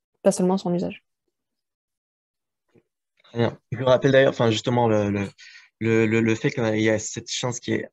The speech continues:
Speaker 2: assez énorme au final de, d'être subventionné jusqu'à soixante-dix pour cent par,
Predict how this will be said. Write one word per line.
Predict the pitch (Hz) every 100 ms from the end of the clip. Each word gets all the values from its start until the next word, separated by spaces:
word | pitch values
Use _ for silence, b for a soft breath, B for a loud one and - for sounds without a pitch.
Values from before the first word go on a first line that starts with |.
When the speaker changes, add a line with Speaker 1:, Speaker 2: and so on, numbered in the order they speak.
| - - _ -
Speaker 2:
assez | 113 - 147
énorme | 120 123 135
au |
final | 117 143 131
de, | 117 110
d'être | 110 107 - 104
subventionné | - 104 104 120
jusqu'à | 117 - 113
soixante-dix | - 110 113 110
pour | 113
cent | -
par, | 117 113 104